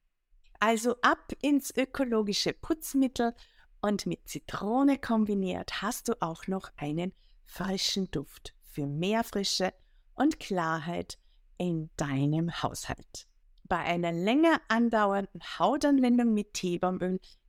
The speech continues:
kann es sein, dass die Haut austrocknet. So empfiehlt es sich, das ätherische Öl Lavendel dem Pflegeprodukt beizumengen, um dem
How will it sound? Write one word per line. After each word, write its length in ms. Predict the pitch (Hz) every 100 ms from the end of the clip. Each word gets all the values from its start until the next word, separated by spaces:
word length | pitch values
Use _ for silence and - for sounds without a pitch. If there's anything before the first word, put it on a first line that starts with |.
| -
kann 260 | - 185
es 260 | 254 285 -
sein, 320 | 220 214 226
dass 220 | 226 214
die 160 | - 220
Haut 460 | - 185 185 226 -
austrocknet. 1000 | 170 175 180 - - - - - - - - - - -
So 200 | - 175
empfiehlt 480 | 156 - 214 226
es 280 | 247 240 -
sich, 380 | 233 240 - - - _ _
das 220 | 233 247
ätherische 560 | 302 - 277 269 - 262
Öl 340 | - 254 254
Lavendel 840 | 226 170 165 165 196 226 240 233 233 _ _ _ -
dem 180 | 185 185
Pflegeprodukt 960 | - - 160 175 - 202 214 - - - -
beizumengen, 920 | - 147 - - 185 175 165 165 170
um 240 | 175 156 151 -
dem 300 | 185 233